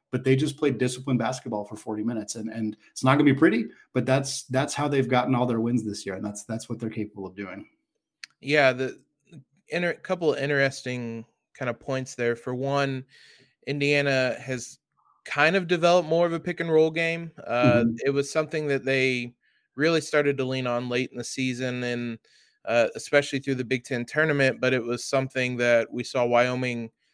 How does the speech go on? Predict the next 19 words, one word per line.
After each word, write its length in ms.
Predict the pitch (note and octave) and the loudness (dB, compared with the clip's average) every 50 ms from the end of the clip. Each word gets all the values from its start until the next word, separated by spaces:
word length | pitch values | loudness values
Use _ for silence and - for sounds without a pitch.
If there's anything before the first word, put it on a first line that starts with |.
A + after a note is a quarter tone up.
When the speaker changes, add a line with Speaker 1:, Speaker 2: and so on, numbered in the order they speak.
| _ _ _ _ | _ _ _ _
Speaker 2:
take 220 | - - D3+ D3 D3 | 2 2 4 4 6
away 260 | C#3 C#3+ D3 D3 C#3+ | 6 8 8 8 8
just 220 | C3 C#3 - - | 6 2 0 2
by, 280 | - C3 B2+ B2 A#2 A2 A2+ _ _ _ _ _ _ - | 4 4 6 6 4 0 -6 _ _ _ _ _ _ 0
by 220 | B2+ B2 B2 B2 A2+ _ | 2 2 2 2 0 _
packing 400 | - - C#3 B2+ - - C3 B2+ | 2 4 4 4 4 0 -6 -6
the 80 | A#2+ A2+ | -6 -6
paint 400 | - - C3+ B2+ B2+ B2 A2+ G#2 - | -2 -2 -2 0 0 -2 -4 -6 -6
and 260 | A#2 A#2+ A#2+ A#2 A2+ | -4 -4 -2 0 0
Speaker 1:
Mm-hmm. 240 | A#2+ A2 A2 A2+ A2 G#2+ - - | 0 2 2 2 0 0 -2 0
Speaker 2:
daring 420 | C3+ B2+ B2+ B2 B2 B2+ B2 B2 | 2 2 4 4 2 2 0 0
I 180 | A2+ A#2+ B2 B2 | 2 4 6 6
U 280 | B2 A#2+ A#2+ A#2+ B2 A#2 | 6 4 2 0 -2 -2
to 100 | A#2 A#2 | -4 -6
try 200 | - - B2+ A#2 | -2 -2 -2 -2
to 60 | A#2 | -2
shoot 220 | - - B2+ G#2 - | -4 -8 -8 -6 -2
three-pointers, 640 | - C#3 C#3 C3+ C3+ - A#2+ A#2 A#2 A#2 A2+ - | 0 2 2 2 0 -2 -4 -2 -2 -2 -4 -4
and 200 | B2 A#2 A2+ A2 | -6 -8 -8 -10